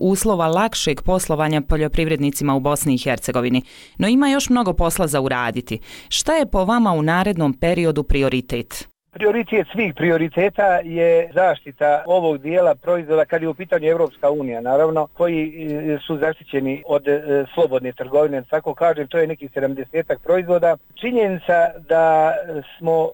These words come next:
Speaker 2: potpisom sporazuma sa Evropskom unijom, kojim je ona htjela da pomogne našu prerađivačku industriju, a u oblasti primarne industrije, e, dozvolila bescarinski uvoz ili uvoz na kvote goveđeg i svinjskog mesa, a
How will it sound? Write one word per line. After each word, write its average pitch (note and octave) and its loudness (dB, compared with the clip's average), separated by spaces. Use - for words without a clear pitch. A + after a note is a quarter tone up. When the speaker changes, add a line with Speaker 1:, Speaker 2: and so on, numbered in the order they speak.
Speaker 2:
potpisom D#3+ -2
sporazuma D#3 0
sa E3 2
Evropskom D#3+ -2
unijom, B2+ -2
kojim E3+ -2
je D3+ 2
ona E3 0
htjela F3 0
da C#3+ 0
pomogne E3+ -2
našu E3 -2
prerađivačku D#3 0
industriju, C3+ -10
a C3+ 0
u D3+ 0
oblasti F#3 0
primarne E3 -2
industrije, E3+ -2
e, D#3 2
dozvolila E3+ 0
bescarinski D#3+ -6
uvoz F#3 0
ili E3 -4
uvoz F#3 0
na D#3 0
kvote F#3 0
goveđeg F3 0
i D#3 -4
svinjskog G3+ -4
mesa, G3+ -2
a C#3+ 0